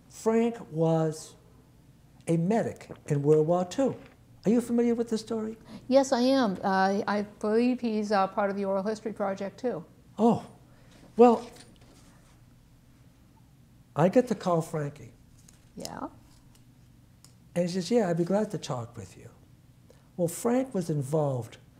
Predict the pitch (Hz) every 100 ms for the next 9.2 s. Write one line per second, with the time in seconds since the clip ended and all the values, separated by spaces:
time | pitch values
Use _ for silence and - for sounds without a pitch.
0 | - - - - - - - - - 147
1 | 160 170 147 135 170 170 170 - 151 143
2 | 107 90 - - - - - - - -
3 | - 135 147 147 135 151 143 147 135 -
4 | - - - - - - - - - _
5 | - - - - - - - - - -
6 | - - - 127 - 165 151 147 151 -
7 | 185 170 113 - 113 101 - - - -
8 | 190 208 247 - - - 185 190 160 139
9 | 143